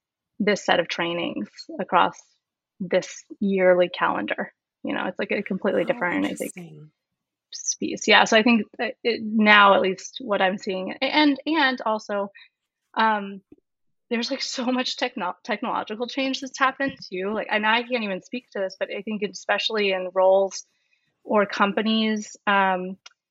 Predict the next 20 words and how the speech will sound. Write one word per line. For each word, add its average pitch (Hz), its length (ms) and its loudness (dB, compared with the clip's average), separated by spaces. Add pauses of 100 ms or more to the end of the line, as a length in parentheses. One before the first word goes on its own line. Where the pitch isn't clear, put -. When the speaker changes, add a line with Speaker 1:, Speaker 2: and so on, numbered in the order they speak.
(260)
Speaker 1:
where 208 320 4
you 202 200 -2
have 185 280 -2
so - 380 -2
many 214 200 -2
different 220 280 -4
types - 440 -6
of 214 160 0
workforces, 226 1120 -2
like, 180 320 -6
people 208 360 -2
who 208 160 0
Speaker 2:
Mm. 196 80 4
Speaker 1:
are, 190 340 4 (540)
you 214 120 -4
know, 190 360 4
in 208 180 0
retail 208 380 0
spaces, 185 920 0
like, 196 220 -6